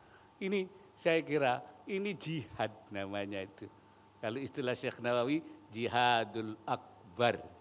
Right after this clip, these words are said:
jihad besar. Nah, saya kira pesantren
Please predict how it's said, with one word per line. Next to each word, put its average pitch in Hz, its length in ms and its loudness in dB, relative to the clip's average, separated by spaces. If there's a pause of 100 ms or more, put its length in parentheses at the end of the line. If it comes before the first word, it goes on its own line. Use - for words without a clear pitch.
(120)
jihad 98 320 -2
besar. 87 400 -4 (800)
Nah, 101 140 -4
saya 160 180 6
kira 190 160 8
pesantren 185 960 8